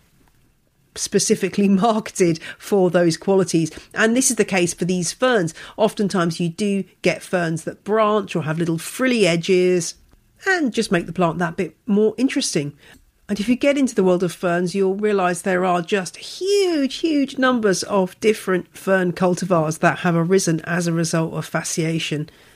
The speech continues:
It does look particularly handsome, I think, in ferns. Oftentimes, I think in f-, when flowers are fasciated, it can get a little bit too weird for my liking, but I do like a fasciated fern.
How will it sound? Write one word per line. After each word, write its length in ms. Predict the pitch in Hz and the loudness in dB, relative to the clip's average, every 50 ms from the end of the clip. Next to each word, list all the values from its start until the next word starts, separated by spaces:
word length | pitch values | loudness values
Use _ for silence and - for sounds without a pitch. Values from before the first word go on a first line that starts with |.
| _ _ _ _ _ _ _ _ | _ _ _ _ _ _ _ _
It 220 | - 262 262 262 | 0 0 2 2
does 320 | - 214 196 190 202 - - | 2 2 4 2 0 0 0
look 260 | 202 196 196 185 - | 2 2 2 0 -2
particularly 520 | - 170 - - 208 - - - 196 190 | -6 -6 -4 -4 -4 -4 -2 0 0 0
handsome, 500 | 165 - - 196 190 185 - - 190 175 | 0 0 0 0 0 -2 -2 0 0 0
I 100 | 160 151 | 0 0
think, 400 | 156 - - 170 156 156 - - - - | -2 -2 -2 -2 -2 -2 -6 -10 -8 -2
in 280 | 196 190 175 165 170 - | 0 0 2 2 0 -2
ferns. 460 | - - - 196 180 170 170 175 - | -4 -2 0 2 4 4 2 0 -2
Oftentimes, 600 | - - 214 202 - - 208 180 190 190 185 180 | -2 -2 -2 -2 0 0 0 0 0 0 0 0
I 60 | 180 | -2
think 260 | 175 - 202 196 - - | 0 0 0 2 2 2
in 220 | 185 175 175 170 | 2 2 2 0
f-, 260 | 165 - - - - - _ _ | -2 -4 -8 -14 -20 -20 _ _
when 280 | - 214 190 185 180 175 | -2 0 2 2 2 0
flowers 440 | - - - 233 247 254 220 185 - | -2 0 2 4 4 4 4 4 2
are 60 | 170 | 0
fasciated, 640 | 160 - 175 156 - - 180 156 156 143 - 160 | -2 -2 -2 -2 -2 -2 -2 -2 0 0 0 0
it 100 | 165 156 | 0 0
can 280 | - - 170 165 156 147 151 - | 0 0 0 2 0 -2 -4 -6
get 200 | - 165 170 170 | -6 -4 -2 -2
a 60 | 165 | 0
little 320 | 160 156 170 175 170 170 160 | 0 2 2 2 2 2 0
bit 240 | 156 160 160 165 - - - | 0 -2 -4 -4 -8 -12 -10
too 260 | - - 220 220 220 | -4 -2 0 2 2
weird 380 | 202 175 170 160 151 156 156 156 | 2 2 2 0 0 0 -2 -2
for 100 | - 165 | -2 0
my 200 | 160 160 160 165 | 0 2 2 2
liking, 440 | 170 165 156 160 160 - 170 175 165 | 2 2 2 0 0 0 -2 -2 0
but 100 | 180 175 | 2 2
I 60 | 170 | 0
do 380 | 165 165 226 226 233 233 233 233 - - - - - | 2 2 2 2 2 2 0 -2 -6 -14 -20 -12 -6
like 400 | - 190 165 160 160 156 - - | -2 0 0 0 0 -2 -4 -8
a 60 | - | -8
fasciated 800 | 160 - - 165 156 - - 180 151 147 156 156 - - 151 151 - - - - - | -6 -2 -2 -2 -2 -2 -4 -4 -2 -2 -2 -2 -2 -2 -4 -4 -6 -10 -18 -20 -20
fern. 600 | _ - - - 170 165 151 143 139 135 131 131 | _ -12 -2 2 4 4 4 4 2 0 -2 -4